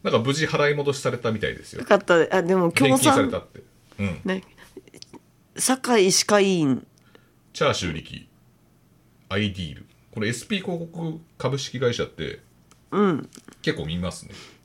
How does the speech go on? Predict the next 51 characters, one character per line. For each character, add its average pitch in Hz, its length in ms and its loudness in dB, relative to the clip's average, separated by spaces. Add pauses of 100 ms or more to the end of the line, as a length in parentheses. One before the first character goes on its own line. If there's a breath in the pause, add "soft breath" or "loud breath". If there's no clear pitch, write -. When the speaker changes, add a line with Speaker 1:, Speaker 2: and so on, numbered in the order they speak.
Speaker 2:
あ、 214 120 2
そ 285 240 2
う - 20 4
な 165 160 2
ん 135 80 0
だ。 131 320 0 (240)
Speaker 1:
う 98 40 -6
ん。 92 140 -2
応 80 80 -2
援。 71 200 -10 (300)
Speaker 2:
う 165 100 2
ん、 - 20 6
う 190 60 4
ん。 185 480 2
Speaker 1:
ま 170 60 -2 (920)
あ。 - 40 -20 (760 loud breath)
Speaker 2:
堺 247 400 4
歯 - 160 0
科 202 100 4
医 180 60 6
院 170 140 4
が 151 100 2
超 156 200 2
気 147 80 -4
に 139 40 0
な 131 80 2
る。 139 180 0
Speaker 1:
<laughs> - 1500 -4
多 131 100 6
分 107 100 0
こ - 80 -10
こ 160 120 4
ら 139 60 6
辺 143 100 4
が 120 80 2
丸 117 240 2
か 135 120 2
ぶ 127 80 0
り 120 60 -2
し - 60 -6
て 110 80 -2
る 90 40 -2
ん 82 40 -6
で 101 60 -6
す 104 60 -6
よ。 - 0 -
多 82 60 -2
分 - 80 -6
返 98 200 -2
金 95 200 -4
で。 90 80 -4